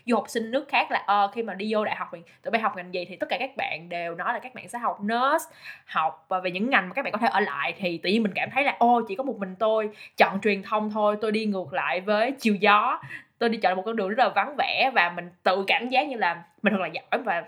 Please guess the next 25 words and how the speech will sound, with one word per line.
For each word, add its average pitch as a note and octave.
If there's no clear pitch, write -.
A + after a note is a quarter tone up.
mình G3
thật G3
là F3
dũng F#3+
cảm. G#3+
Nhưng A#3+
mà A3+
mình, F#3+
khi A#3
mà F#3+
thu A3+
rất E4+
là B3+
nhiều F#3+
tập -
podcast, C#4
mình G#3
nói A3
chuyện D#3+
với A#3+
khách E4+
mời F3+
xong G#3+
em G#3+
lại F#3+